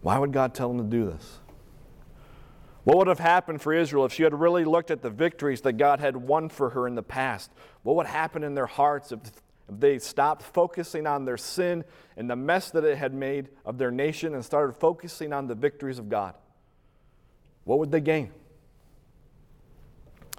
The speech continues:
They would gain hope. They would have hoped in God. They would have said, "We're a mess. We can't heal our country,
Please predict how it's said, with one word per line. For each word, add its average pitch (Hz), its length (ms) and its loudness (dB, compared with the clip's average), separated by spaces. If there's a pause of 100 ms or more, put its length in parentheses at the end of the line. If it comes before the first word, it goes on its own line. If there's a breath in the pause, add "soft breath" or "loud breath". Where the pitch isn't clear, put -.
(500 loud breath)
They 104 100 6
would 120 80 4
gain 135 180 2
hope. 147 340 0 (1600 soft breath)
They 90 80 2
would 117 100 6
have 107 100 0
hoped 151 260 0
in 139 120 -4
God. 110 300 2 (1400 soft breath)
They 98 80 4
would 123 140 4
have 123 80 2
said, 113 240 2
"We're 139 300 4
a 135 40 0
mess. 117 560 -4 (240)
We 147 160 4
can't 156 280 -2
heal 147 200 4
our 131 140 4
country, 143 520 -4